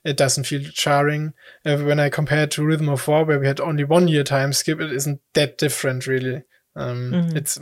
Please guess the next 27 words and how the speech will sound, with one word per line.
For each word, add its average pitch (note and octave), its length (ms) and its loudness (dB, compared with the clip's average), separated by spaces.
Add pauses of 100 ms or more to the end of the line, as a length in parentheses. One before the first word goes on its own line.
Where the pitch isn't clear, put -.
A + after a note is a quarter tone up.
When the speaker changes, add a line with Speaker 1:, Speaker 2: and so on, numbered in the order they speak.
(200)
Speaker 1:
even D#3+ 280 0
a D#3 120 -6
little D3 240 0
less C#3 340 2
so, C3 260 2
I C3 140 2
feel, C3+ 300 -6
because, C3 500 -2 (320)
uh, C#3+ 240 4
a D#3+ 80 4
lot D#3+ 240 4
happened C#3+ 300 -2
in C3+ 180 -4
those, C3+ 460 0
uh, C3+ 500 -4
in D3 120 -6
that C#3+ 240 -2
one D3 220 2
year C#3+ 380 -2 (220)
in, C#3 340 -8
uh, C#3+ 200 -4
Rhythm C#3+ 220 -4
of C#3 200 -8
War, C#3 220 4
and C#3 140 -10 (160)
less C#3+ 220 0
so C3+ 380 0